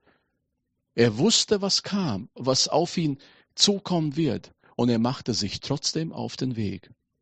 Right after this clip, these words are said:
Darin wird in Weihnachten, ja, es ist das Fest der Liebe. Und es wird si-, sichtbar, wie Jesus wie Gott diese Welt so sehr liebt,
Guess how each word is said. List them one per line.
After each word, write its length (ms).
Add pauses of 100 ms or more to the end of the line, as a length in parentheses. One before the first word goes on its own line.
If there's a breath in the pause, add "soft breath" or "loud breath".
(1160)
Darin 460
wird 240 (160 loud breath)
in 240
Weihnachten, 680 (160 loud breath)
ja, 280
es 200
ist 160
das 160
Fest 320
der 100
Liebe. 400 (220 loud breath)
Und 240
es 260
wird 220
si-, 260
sichtbar, 800 (560)
wie 180
Jesus 680 (260)
wie 180
Gott 280
diese 320
Welt 180
so 200
sehr 200
liebt, 340